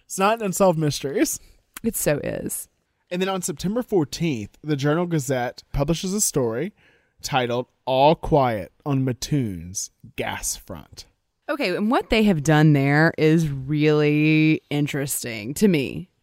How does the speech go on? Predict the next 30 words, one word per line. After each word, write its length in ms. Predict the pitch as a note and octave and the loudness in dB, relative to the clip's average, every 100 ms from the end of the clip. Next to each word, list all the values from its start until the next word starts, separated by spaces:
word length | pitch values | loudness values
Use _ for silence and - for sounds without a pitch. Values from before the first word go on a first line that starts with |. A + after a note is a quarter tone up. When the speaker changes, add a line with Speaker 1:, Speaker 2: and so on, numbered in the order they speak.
| - | -8
Speaker 2:
But 200 | D3 F3+ | -2 2
I 120 | F3 | 4
am 120 | F3+ | 4
a 60 | F3 | 4
parser 520 | - D3 D3+ G3+ G#3 | 2 0 -2 0 0
of 140 | A3+ | 0
words, 580 | F#3 D3 C#3 C#3 E3+ F#3 | 0 -2 0 0 -2 0
and 100 | D#3 | 2
I 120 | D#3 D#3 | 4 4
look 240 | D3+ D3+ | 2 0
for, 340 | - D#3 D#3 D#3 _ _ | 0 0 0 -2 _ _
for 200 | - F3 | 2 2
things 680 | E3+ D#3 C#3+ C#3 E3+ F3+ - - | 2 0 0 0 0 -2 -6 -6
and 380 | D3 D3 D3 | -4 -2 2
motifs. 760 | D#3+ F#3 E3 C#3 D#3 - - - _ _ _ | 2 2 2 0 -2 -4 -6 -8 _ _ _
And 120 | G3+ A#3 | -6 -2
what 160 | F#4 | -2
they've 180 | G4 F4 | -2 -2
done 380 | D#3 D3 C#3+ C#3+ - | -2 -4 -4 -6 0
is 480 | F3+ F3 E3+ E3+ - _ - | 2 4 2 0 -8 _ -16
recall 420 | - A#3 C4+ C#4+ | -8 -2 0 0
World 380 | F3 E3 E3+ D#3+ | 4 6 4 2
War 220 | D#3 D3+ | 2 2
One, 500 | C3+ C2 C2 F#3 F3 _ _ | 0 -8 -8 -8 -8 _ _
where 640 | D#3 E3 D#3 D3+ D3 D3 - _ _ _ _ | 0 4 6 6 4 4 -2 _ _ _ _
you 260 | - F3 F#3 | -4 0 2
have 560 | D3+ D3+ C#3+ C#3+ D#3+ - - | 0 -2 -2 -2 -4 -8 -8
actual 440 | C3+ D3+ - A3+ | -6 -4 -4 -4
gassings 760 | F#3+ D#3+ C#3 D3 - D#3+ G#3 A3 | -2 -2 -2 -2 -2 0 0 0
happening 680 | E3 D3 D3 D3 F3+ A3 | 0 0 0 0 -2 -2